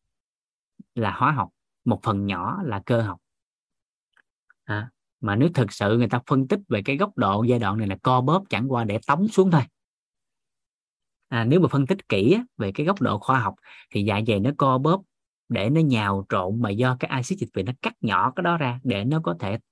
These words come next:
đưa xuống phía dưới nữa thôi. À, cho nên thường trên mặt y học thì người ta sẽ dùng cái, cái, cái, người ta sẽ dùng cái chỗ đó là cắt nhỏ hóa học nhiều hơn trên cái sách y học mà các anh chị xem.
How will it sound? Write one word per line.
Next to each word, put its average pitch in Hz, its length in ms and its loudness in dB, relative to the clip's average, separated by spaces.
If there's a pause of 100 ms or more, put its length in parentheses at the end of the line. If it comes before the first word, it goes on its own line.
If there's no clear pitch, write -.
(220)
đưa 143 240 6
xuống 160 200 2
phía 165 100 4
dưới 180 200 4
nữa 147 120 0
thôi. 131 100 -6 (720)
À, 110 240 -4 (200)
cho 143 100 4
nên 131 180 4
thường 104 320 2
trên 123 140 2
mặt 104 140 -2
y 131 120 0
học 107 200 -2 (100)
thì 107 120 -6
người 95 100 -4
ta 117 140 -2
sẽ 117 120 0
dùng 110 380 2 (380)
cái, 151 180 -2
cái, 156 180 -2 (360)
cái, 156 120 -2
người 117 200 -2
ta 120 160 -2
sẽ 123 340 -2 (360)
dùng 101 300 2
cái 135 200 -4
chỗ 101 260 0
đó 156 80 0
là 110 180 -4
cắt 165 180 -2
nhỏ 95 220 -2
hóa 156 140 2
học 110 220 -4
nhiều 101 280 -4
hơn 110 240 -2 (180)
trên 113 140 -2
cái 131 120 -4
sách 147 180 -4
y 120 140 2
học 101 220 -4
mà 107 80 -14
các 120 120 -4
anh 123 60 -4
chị 98 120 -2
xem. 107 200 -2